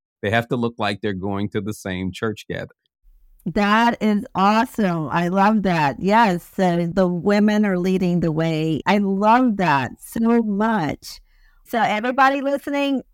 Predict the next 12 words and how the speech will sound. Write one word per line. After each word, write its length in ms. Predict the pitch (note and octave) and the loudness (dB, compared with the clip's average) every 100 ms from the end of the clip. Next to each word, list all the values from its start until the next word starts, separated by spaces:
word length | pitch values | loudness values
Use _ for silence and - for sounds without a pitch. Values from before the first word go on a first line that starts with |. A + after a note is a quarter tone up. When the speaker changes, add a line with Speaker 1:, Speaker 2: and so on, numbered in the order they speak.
| _ | _
Speaker 2:
you 140 | G3 F#3 | -2 2
can 160 | G#3 | 2
come 240 | F#3+ A#3 C4 | 4 2 2
to 80 | |
Charleston, 600 | C#4 D4+ B3+ B3 B3 A#3 | 0 0 0 0 0 0
you 100 | A3 | 0
can 200 | F#3 G3 | 0 -4
call 340 | F3 - B3 C#4 | -2 4 4 4
Dwayne, 720 | C4 B3 A3+ G#3+ A3 G#3+ G#3 - _ _ - | 2 -2 0 -2 -2 -2 -4 -6 _ _ -4
get 220 | G#3+ C4 - | 2 2 2
some 180 | C#4 | 2
help, 380 | C4+ C#4+ C#4+ B3+ | 4 6 6 4